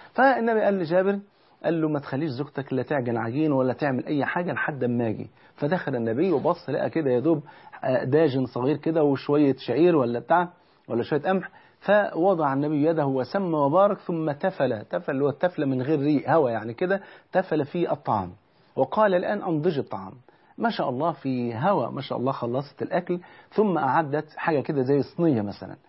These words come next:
فأمر النبي صلى الله عليه وسلم جابراً، قال له: "يا جابر، ادعوهم عشرا عشرا،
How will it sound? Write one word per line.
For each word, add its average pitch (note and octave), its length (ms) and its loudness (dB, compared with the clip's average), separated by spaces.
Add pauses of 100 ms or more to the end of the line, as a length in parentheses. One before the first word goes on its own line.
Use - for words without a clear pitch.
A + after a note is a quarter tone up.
(240)
فأمر G3+ 720 2
النبي C#3+ 180 0
صلى C#3 160 -8
الله - 80 -6
عليه D3+ 160 -2
وسلم A2+ 180 -4
جابراً، F3 240 0
قال D#3+ 160 2
له: A2+ 80 0
"يا G#2+ 60 -2
جابر، F#3 420 0
ادعوهم D#3+ 440 2
عشرا F3 520 0
عشرا، G#2+ 380 -2